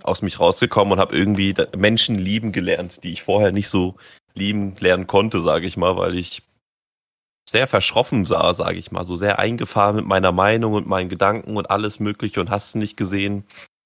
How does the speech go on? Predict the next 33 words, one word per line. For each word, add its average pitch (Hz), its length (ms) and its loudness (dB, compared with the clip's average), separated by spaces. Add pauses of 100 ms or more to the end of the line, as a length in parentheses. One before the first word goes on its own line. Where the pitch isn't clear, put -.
(140)
Und 90 100 2
dadurch 107 260 4
bin - 120 2
ich - 120 0
offener 90 300 2
auf 90 140 -2
Menschen 104 320 0
zugegangen 95 640 0
und 92 180 -6
halt 90 160 2
hab 90 220 2
auch 90 240 -4
offener 90 340 0
mit 87 420 -6 (760)
Menschen 104 320 0
interagiert 98 600 2
und 82 440 -6
konnte 90 300 -2
halt 110 200 2
dadurch 110 260 2
auch 110 160 2
mal 113 140 0
meine 104 200 0
extrovertierte 107 680 0
Phase, 113 320 0
meinen 98 160 2
natürlichen 117 480 -2
Charakterstil, 95 640 0
wie 92 80 -4
man 87 120 -4
so 87 120 -6
schön 87 200 -4
sagt, 85 340 -4